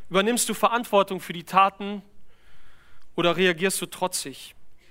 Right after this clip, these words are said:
Schlägt dein Herz noch, wenn du sündigst? Ist dein Gewissen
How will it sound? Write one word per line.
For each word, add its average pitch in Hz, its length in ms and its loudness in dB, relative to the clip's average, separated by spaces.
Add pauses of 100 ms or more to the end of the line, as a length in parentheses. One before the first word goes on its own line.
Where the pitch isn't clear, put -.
(420)
Schlägt 208 340 -2
dein 190 140 2
Herz 180 400 -2
noch, 214 400 -4 (680)
wenn 175 120 0
du 165 80 0
sündigst? 196 840 -4 (2000)
Ist - 160 -2
dein 180 140 2
Gewissen 190 560 0